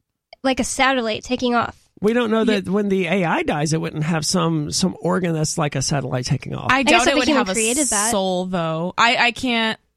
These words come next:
Speaker 3: I
Speaker 2: I don't
Speaker 3: really
Speaker 2: think
Speaker 3: cannot believe that A I would have a soul.
Speaker 2: I mean,
Speaker 1: It
Speaker 2: there's no
Speaker 1: described a
Speaker 2: evidence
Speaker 1: soul.
Speaker 2: that humans have souls.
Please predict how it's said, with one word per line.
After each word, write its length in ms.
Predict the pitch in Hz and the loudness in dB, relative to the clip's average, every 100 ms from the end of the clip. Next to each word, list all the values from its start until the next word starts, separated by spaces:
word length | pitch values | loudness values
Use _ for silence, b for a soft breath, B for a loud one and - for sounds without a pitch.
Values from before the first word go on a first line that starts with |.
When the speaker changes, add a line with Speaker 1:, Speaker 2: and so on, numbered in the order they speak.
| _ _ - | _ _ 0
Speaker 3:
I 100 | 233 | 2
Speaker 2:
I 40 | |
don't 100 | 233 | 2
Speaker 3:
really 260 | 220 320 254 | 2 2 2
Speaker 2:
think 120 | 330 | 2
Speaker 3:
cannot 260 | 247 220 220 | 2 0 0
believe 380 | 226 208 208 196 | -2 -2 -2 0
that 280 | 196 190 - | 0 0 -2
A 180 | - 202 | 0 2
I 180 | 185 180 | 2 0
would 140 | 185 | -2
have 180 | 190 170 | -4 -4
a 40 | 175 | -4
soul. 380 | - 120 196 214 | -4 -4 -6 -4
Speaker 2:
I 40 | 247 | 0
mean, 80 | |
Speaker 1:
It 60 | - | 2
Speaker 2:
there's 180 | - 226 | 4 4
no 60 | |
Speaker 1:
described 260 | 254 311 247 | 4 4 2
a 20 | |
Speaker 2:
evidence 160 | 254 233 | 2 2
Speaker 1:
soul. 220 | 262 247 | 2 2
Speaker 2:
that 60 | 254 | 2
humans 320 | 285 359 - | 0 -2 -4
have 180 | 127 - | -6 -4
souls. 580 | - 110 101 107 - | -4 -4 -8 -10 -12